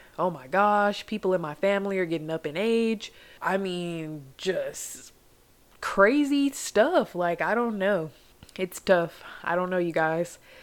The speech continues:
Uh, and the thing is, like, I feel fine. Like, my mental health, I would say, is fine. I've been stressed for the last couple of weeks, but I've been trying to manage it. I've been doing a decent job, I think.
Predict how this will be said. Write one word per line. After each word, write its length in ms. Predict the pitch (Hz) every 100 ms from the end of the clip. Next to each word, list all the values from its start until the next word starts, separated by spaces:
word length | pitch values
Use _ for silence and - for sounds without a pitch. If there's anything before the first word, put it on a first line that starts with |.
| -
Uh, 200 | - 170 170
and 160 | 233 254
the 60 |
thing 220 | 254 294
is, 220 | 311 349 240
like, 160 | 208
I 100 | 240
feel 260 | 277 - 294
fine. 420 | 302 381 320 185
Like, 180 | 180 185
my 120 | 196
mental 300 | 202 262 285
health, 260 | 202 233 220
I 80 |
would 180 | 214 226
say, 180 | - 214
is 140 | 220
fine. 400 | - 185 165 185
I've 160 | 208 180
been 160 | 190 185
stressed 540 | - - 165 240 -
for 80 | 190
the 100 | 185
last 320 | 170 165 -
couple 260 | 190 175 160
of 120 | 147
weeks, 420 | 170 202 185 -
but 500 | 156 170 165 156 - -
I've 80 | 170
been 140 | 185
trying 260 | - 175 214
to 60 |
manage 400 | 226 208 202 202
it. 200 | 240 240
I've 180 | 160 165
been 240 | 170 170
doing 420 | 170 170 190 202 170
a 80 | 160
decent 560 | 147 185 226 269 254
job, 400 | 180 185 135 151
I 120 | 151
think. 440 | 165 156 165 202